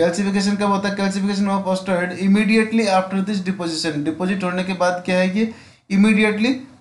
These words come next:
होता है। There are two type of arrangement of collagen in osteoid। दो टाइप से क्या है यहाँ पे होता है?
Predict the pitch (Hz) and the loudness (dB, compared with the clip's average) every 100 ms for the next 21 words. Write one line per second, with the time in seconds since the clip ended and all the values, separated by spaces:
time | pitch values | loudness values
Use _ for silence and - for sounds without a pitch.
0 | - 160 156 127 113 104 - - _ _ | -2 -2 2 2 2 -2 -10 -20 _ _
1 | _ _ _ _ _ _ _ _ _ _ | _ _ _ _ _ _ _ _ _ _
2 | _ 143 165 220 208 190 180 - 240 - | _ -4 2 4 6 6 4 0 0 4
3 | 214 208 185 170 170 170 - - - 180 | 2 2 0 2 2 0 -8 -14 2 4
4 | 190 208 202 220 196 180 - 175 170 160 | 4 2 2 2 2 -2 0 0 2 0
5 | 185 - - 170 180 185 - - 160 156 | -2 -4 -10 -6 -4 -4 -10 -4 -4 0
6 | 160 143 156 208 208 202 202 208 196 190 | 0 2 2 2 2 2 0 -2 0 2
7 | 190 208 - _ - 170 170 190 180 180 | 2 0 -6 _ -6 -2 0 0 -2 2
8 | 185 190 | 2 2